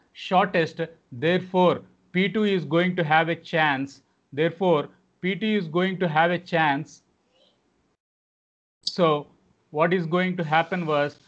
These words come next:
so until the P two is going to complete its job, no other is going to come into scenario. So no other job is going to come into scenario. So P two totally completes its job.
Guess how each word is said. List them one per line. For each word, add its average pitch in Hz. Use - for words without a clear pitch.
so 139
until 202
the 170
P 208
two 220
is 202
going 185
to 196
complete 180
its 147
job, 147
no 156
other 214
is 202
going 170
to 311
come 180
into 196
scenario. 160
So 175
no 170
other 202
job 175
is 165
going 175
to -
come 165
into 165
scenario. 143
So 151
P 196
two 220
totally 190
completes 180
its 147
job. 156